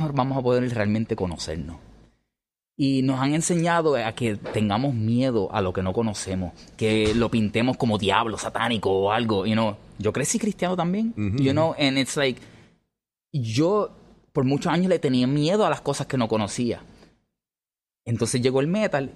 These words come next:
Speaker 1: que me empezó a
Speaker 2: <laughs>
Speaker 1: abrir que, no, actually, those unknown things m-, may bring you something that you don't know, that you may understand, and, y puedes empatizar. So, yo, yo vi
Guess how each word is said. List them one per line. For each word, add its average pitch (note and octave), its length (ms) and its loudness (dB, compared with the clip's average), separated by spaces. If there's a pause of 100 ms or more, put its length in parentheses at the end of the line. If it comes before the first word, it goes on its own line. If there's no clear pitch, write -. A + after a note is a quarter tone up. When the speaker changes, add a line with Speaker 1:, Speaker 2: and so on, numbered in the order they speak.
Speaker 1:
que A#2 120 -2
me G#2+ 140 2
empezó G#2 480 2
a C#3 60 4
Speaker 2:
<laughs> C#3+ 140 2
Speaker 1:
abrir D3+ 460 2 (160)
que, A#2+ 240 2
no, A2+ 360 0
actually, F3 360 -2
those C#3+ 520 -2 (280)
unknown D#3+ 380 2
things A3 340 0
m-, G3 160 0 (280)
may F#3 300 2
bring A3 280 2
you A3+ 120 2
something A3 360 2
that A#3+ 100 4
you A#3+ 100 2
don't C#4 260 2
know, G#3 260 4
that E3+ 80 4
you F#3 120 2
may G3 200 2
understand, G3+ 560 0
and, F#3 240 0
y D#3+ 80 2
puedes D#3+ 260 2
empatizar. D3+ 800 -2 (400)
So, E3 200 2
yo, E3+ 400 2 (220)
yo E3+ 240 2
vi G3 380 0